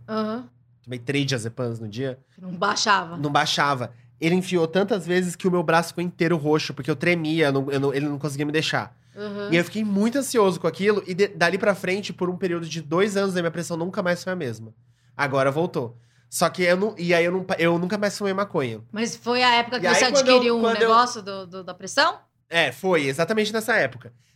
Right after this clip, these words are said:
Speaker 2: Só que daí, quando eu parei pra pensar, eu falei, "Peraí, não, acho que não, não deve ter sido a maconha, né?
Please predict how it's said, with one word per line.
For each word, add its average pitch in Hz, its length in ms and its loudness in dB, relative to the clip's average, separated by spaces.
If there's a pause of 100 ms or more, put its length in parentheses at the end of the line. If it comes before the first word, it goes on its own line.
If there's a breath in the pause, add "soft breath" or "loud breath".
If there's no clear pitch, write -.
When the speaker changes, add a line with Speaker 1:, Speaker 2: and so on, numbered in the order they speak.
Speaker 2:
Só 190 200 -4
que 370 80 -6
daí, 214 240 4
quando 196 280 0
eu 175 220 0
parei 165 240 2
pra 160 120 -4
pensar, 170 560 -2
eu 175 60 2
falei, 175 420 -4 (540)
"Peraí, 165 440 0 (540)
não, 311 200 0
acho 233 280 2
que - 80 -6
não, 285 180 -2
não 262 240 0
deve 226 280 0
ter 277 100 -8
sido 220 160 -4
a 208 80 4
maconha, 175 380 0
né? 160 120 2